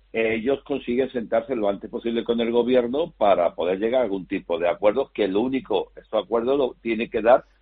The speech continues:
el gobierno. O sea, no es un tema empresarial que tenga unas reivindicaciones que un empresario pueda atender, no es esto. Es que el em-, eh, ve que sus costes totalmente se le está yendo de las manos y que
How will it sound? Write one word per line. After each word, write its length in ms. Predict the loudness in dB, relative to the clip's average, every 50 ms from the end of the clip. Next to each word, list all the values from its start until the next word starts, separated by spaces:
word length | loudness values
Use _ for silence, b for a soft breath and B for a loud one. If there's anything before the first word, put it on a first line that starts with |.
| _ _ _ -2
el 180 | 0 0 2
gobierno. 460 | 4 4 6 6 6 4 4 2 -2 -4
O 100 | -2 -2
sea, 160 | -2 -2 0
no 120 | 0 -2
es 120 | -4 -4 -4
un 140 | -6 -2
tema 320 | 0 0 2 2 0 -2 -2 b b b b b b -6 -4
empresarial 880 | -4 -4 -4 -2 0 0 0 2 0 0 0 2 2 4 4 2 0 -4
que 180 | -6 -6 -6
tenga 240 | -4 -4 -6 -4 -4
unas 180 | -4 -2 -2 -2
reivindicaciones 920 | 0 -2 -4 -4 -6 -6 -4 -4 -4 -4 -2 -2 -2 0 0 -2 -4 -6 -4
que 120 | -4 -4 -4
un 160 | -4 -4 -6
empresario 560 | -6 -6 -6 -6 -4 -2 -2 -2 -2 -2 -2
pueda 260 | -2 0 2 2 2
atender, 460 | 0 0 -2 -6 -2 0 0 -2 -2 -4 _ _ -20 -12
no 120 | -8 -8 -6
es 80 | -6
esto. 320 | -6 -8 -8 -8 -10 -10 -10 _ _ _ _ _ -8
Es 160 | -6 -6 -4
que 260 | 0 4 4 4 4 2
el 160 | -2 -2 0 -2
em-, 180 | -4 -4 -6 -6
eh, 180 | -4 -4 -4 -4
ve 340 | -6 -2 2 4 4 4 2
que 140 | -2 -6 -6
sus 220 | -6 -6 -8 -10 -8
costes 520 | _ 0 0 0 0 0 -2 -4 -4 -4 _ _ _ _ _ _ _ _
totalmente 680 | 0 0 0 2 2 0 0 0 -2 -4 -4 -4 -6 -6 -6
se 60 | -6
le 80 | -6
está 240 | -4 -2 0 0 0
yendo 360 | 2 0 -2 0 0 2 2
de 160 | 2 2 0 0
las 240 | 0 -2 -2 -2
manos 360 | 0 0 0 0 0 -4 -6 -8 b b b b b b b -2
y 180 | -2 -2 0
que 280 | 0 0 0 2 0